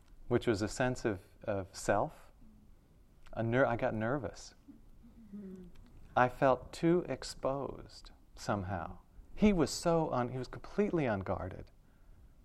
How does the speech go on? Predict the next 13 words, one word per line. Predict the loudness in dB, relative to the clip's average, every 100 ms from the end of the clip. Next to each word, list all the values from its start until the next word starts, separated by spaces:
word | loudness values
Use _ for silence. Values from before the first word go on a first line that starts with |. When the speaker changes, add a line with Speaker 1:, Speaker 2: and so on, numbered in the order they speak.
| -10 0
Speaker 1:
undefended, | 2 2 -2 -2 -2 -2 -4 -8 -10
looking | -8 -6 -4 -2
right | 0 0
into | -2 -4 -4
the | -6
center, | -8 -6 -4 -6 -8 -20 -20 -6
and | -4 0
I | -2
felt | -2 -4 -4
exposed | -8 -4 0 2 0 -2
in | -6 -6
his | -4 -6 -6 -8
eyes. | -8 -8 -10 -12 -16